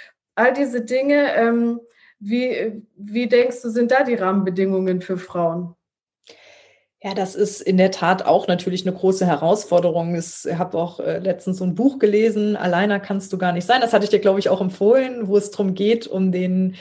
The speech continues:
Speaker 2: wie eigentlich das Leben eines oder einer Politikerin ist. Und da wird auch drauf eingegangen, dass es eigentlich für junge Familien echt alles andere als einfach ist. Es gibt keinen Stillraum im, im Bundestag.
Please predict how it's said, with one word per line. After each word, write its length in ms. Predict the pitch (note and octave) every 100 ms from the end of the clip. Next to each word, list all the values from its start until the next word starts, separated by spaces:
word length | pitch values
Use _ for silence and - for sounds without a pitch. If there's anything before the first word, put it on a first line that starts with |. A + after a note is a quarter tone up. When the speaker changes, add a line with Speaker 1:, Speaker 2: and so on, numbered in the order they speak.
| - -
Speaker 2:
wie 220 | F3+ A#3+
eigentlich 320 | - G3 G3
das 180 | G3 F3+
Leben 320 | F#3 G#3 G3+
eines 540 | F#3+ - D#3+ F3 F3 -
oder 240 | D#3 D#3+
einer 180 | D#3+ D#3
Politikerin 680 | D#3 D#3 D3+ D#3+ D#3+ D#3 D#3
ist. 400 | - D#3 - - - - - - _
Und 600 | F#3+ G3+ G3 G3+ F#3+ - - -
da 240 | F3+ F3
wird 160 | F#3+ F#3+
auch 200 | - -
drauf 340 | - F3 E3+
eingegangen, 640 | D3 D#3 D#3+ D#3 C3 D#3 G#3+
dass 240 | F#3 F3+
es 140 | F3 -
eigentlich 580 | - D3+ F3 F3 F3 -
für 580 | - E3+ E3+ E3 - _ _
junge 600 | F3 F3 G3 G3+ G3 F#3+
Familien 960 | F#3 F#3+ F3 F#3 G3+ G#3+ A3+ B3+ C4 - _ _
echt 460 | - E3 F#3+ - - _ _ _ _ -
alles 220 | F#3+ -
andere 300 | E3+ G3 G3+
als 160 | G#3
einfach 380 | - C4 - -
ist. 160 | D#3+ D#3
Es 120 | D#3
gibt 160 | - -
keinen 180 | G3
Stillraum 640 | F#3 - G3+ F#3 F3+ F#3 F#3
im, 440 | F#3+ F#3 F#3 F3+
im 160 | G3 F3+
Bundestag. 760 | F#3+ F#3+ F#3 - F#3 F3+